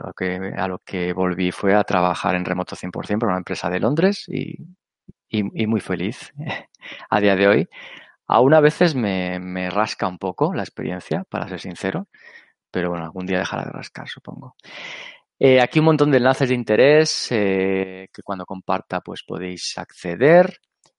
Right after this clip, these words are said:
Eh, aquí las fuentes. Pediré feedback en algún momento. Aquí no me da tiempo a preparar el Typeform, pero de alguna manera conseguiré pedirlo a quien le interese darlo. Y esto es básicamente todo. Si alguien tiene alguna pregunta o queda por ahí alguien todavía,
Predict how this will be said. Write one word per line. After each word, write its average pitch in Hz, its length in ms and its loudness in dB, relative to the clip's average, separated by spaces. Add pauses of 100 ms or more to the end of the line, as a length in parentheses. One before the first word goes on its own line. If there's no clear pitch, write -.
(200)
Eh, 90 280 -2
aquí 85 380 -10
las 85 180 -12
fuentes. 139 400 2 (160)
Pediré 123 300 6
feedback 135 360 2
en 123 60 2
algún 120 160 4
momento. 139 360 2
Aquí 120 120 0
no 104 100 -4
me 95 80 -2
da 95 100 0
tiempo 101 340 -6
a 95 80 -4
preparar 92 380 -4
el 90 100 -8
Typeform, 180 460 2 (100)
pero 90 280 -6
de - 100 -14
alguna 113 260 2
manera 98 520 2 (100)
conseguiré 92 760 -2
pedirlo 110 640 0
a 98 100 -8
quien - 140 -10
le 90 60 -6
interese 90 380 -8
darlo. 95 360 -2 (1080)
Y 92 300 0
esto 113 240 -2
es 156 80 -4
básicamente 90 1400 -2
todo. 98 440 2
Si - 480 -8
alguien 101 320 -4
tiene 95 200 -8
alguna 92 220 -8
pregunta 143 720 0
o 101 320 0
queda 95 280 0
por 90 160 -4
ahí 87 160 0
alguien 131 300 2
todavía, 127 560 2